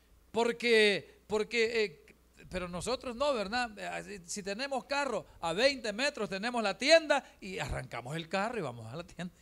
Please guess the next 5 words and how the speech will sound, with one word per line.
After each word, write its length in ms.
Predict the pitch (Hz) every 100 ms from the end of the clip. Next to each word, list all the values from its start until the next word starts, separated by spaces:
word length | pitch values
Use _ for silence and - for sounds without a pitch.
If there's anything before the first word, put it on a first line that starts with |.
| -
<laughs> 320 | - - - -
En 180 | 240
carro. 560 | 220 320 349 370 311 269 - - _ - - - - - -
Pero 240 | 262 269
Judas 460 | - 415 370 277